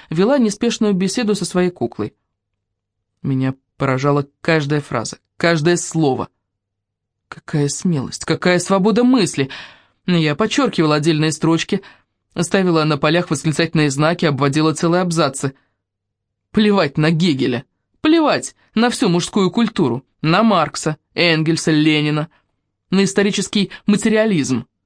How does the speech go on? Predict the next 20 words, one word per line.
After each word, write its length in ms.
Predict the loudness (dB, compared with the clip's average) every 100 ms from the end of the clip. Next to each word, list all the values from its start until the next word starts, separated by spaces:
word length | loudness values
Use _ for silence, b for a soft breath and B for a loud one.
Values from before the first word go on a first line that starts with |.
| _
на 140 | -2 0
Фрейда, 480 | 2 0 0 -4 -10 _ _ _ -2
на 80 | 0
его 180 | 2 0
психоанализ 880 | -2 0 0 0 0 0 -2 -6 _ _
и 180 | -2 0
зависть 500 | 2 0 0 -2 -8
к 40 | -14 -2
пенису, 520 | 0 0 -2 -6 -8 _ _ _ _ -4
на 180 | 0 0
брак, 360 | 2 0 0
на 100 | -2
семью, 520 | -2 -2 0 2 0 b b b _
на 160 | -2 0
нацизм, 540 | 0 -2 -2 0 0
сталинизм, 720 | -2 0 0 2 2 2 0
терроризм 600 | 0 0 2 2 0 2
и 40 | 2
на 120 | 2
войну, 580 | 2 2 2 2 0